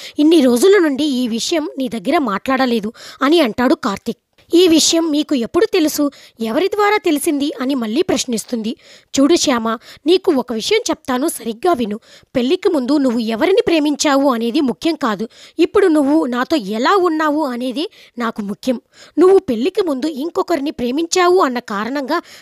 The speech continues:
నేనైతే నిన్ను వదిలేయను. కానీ నువ్వు నాతో కలిసి ఉండలేను అని నువ్వు అనుకుంటే మాత్రం మనం డైవర్స్ తీసుకోవచ్చు శ్యామ. ఇంకొక విషయం ఏమిటి అంటే, డైవర్స్ అయిపోయిన తర్వాత కూడా మనమిద్దరం ఫ్రెండ్స్గా ఉండొచ్చు" అని అంటాడు కార్తీక్.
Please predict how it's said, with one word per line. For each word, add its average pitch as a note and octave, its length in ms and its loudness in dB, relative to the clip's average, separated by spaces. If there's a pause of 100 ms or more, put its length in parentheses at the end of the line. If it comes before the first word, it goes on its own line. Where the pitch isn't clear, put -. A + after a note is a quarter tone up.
నేనైతే F#4+ 500 2
నిన్ను B3+ 220 0
వదిలేయను. A3+ 520 0 (300)
కానీ A3+ 320 -2 (360)
నువ్వు D4+ 220 4
నాతో C#4 320 2
కలిసి D4 380 0
ఉండలేను D#4+ 540 2
అని D#4 260 2 (280)
నువ్వు F4+ 220 4
అనుకుంటే F#4 460 0
మాత్రం C#4 400 -4 (140)
మనం A3+ 280 -6 (320)
డైవర్స్ B3+ 360 0
తీసుకోవచ్చు A#3+ 600 0
శ్యామ. G3 440 -4
ఇంకొక G4 280 4
విషయం G#4 400 2
ఏమిటి G4+ 340 0
అంటే, D#4 420 -2
డైవర్స్ A3+ 400 -2
అయిపోయిన F#4+ 340 2
తర్వాత F4+ 400 0
కూడా D#4 380 0 (320)
మనమిద్దరం C4 560 -4
ఫ్రెండ్స్గా C4 480 -2
ఉండొచ్చు" A#3+ 460 0
అని A#3+ 200 -2
అంటాడు B3 300 -4
కార్తీక్. A#3+ 420 -6